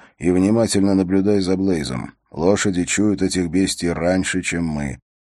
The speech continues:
Не хотелось бы угодить в засаду». Кивнув, Джилан направил коня ко второму следу.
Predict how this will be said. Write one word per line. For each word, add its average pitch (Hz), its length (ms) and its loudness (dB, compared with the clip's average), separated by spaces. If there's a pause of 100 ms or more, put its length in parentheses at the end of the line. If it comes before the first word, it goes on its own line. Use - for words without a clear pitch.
(100)
Не 90 180 0
хотелось 92 540 -2
бы 76 140 -6
угодить 76 420 -6
в 73 80 -10
засаду». 76 580 -8 (840)
Кивнув, 104 420 0
Джилан 107 380 2
направил 92 440 0
коня 78 400 -8 (260)
ко 80 140 -8
второму 71 500 -8
следу. - 460 -10